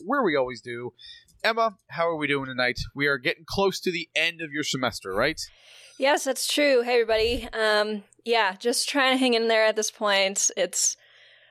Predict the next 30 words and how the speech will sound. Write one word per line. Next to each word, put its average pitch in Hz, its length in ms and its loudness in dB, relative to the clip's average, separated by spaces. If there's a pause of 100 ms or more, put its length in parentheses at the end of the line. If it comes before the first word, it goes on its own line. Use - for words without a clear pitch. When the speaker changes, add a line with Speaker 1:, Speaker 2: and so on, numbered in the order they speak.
(140)
Speaker 2:
whew, 349 280 2
it's 247 280 -2
been, 226 480 0
it's - 160 -2
been 226 140 0
rough, 190 500 0
that's - 240 -4
for 226 120 0
sure. 196 580 4
I'm 196 300 -6 (380)
counting 226 300 2
down 220 160 2
the 220 60 0
days, 202 560 2 (300)
but 208 200 2
the 233 80 0
nice 254 300 2
thing 359 140 2
is, 320 260 4
is 208 140 -2
that 196 320 2 (220)
the 208 280 2
end 392 260 0
of 349 240 0
my 214 540 4
semester 185 840 0
pretty 285 200 0
much 381 200 0
lines 220 340 2
up 214 220 2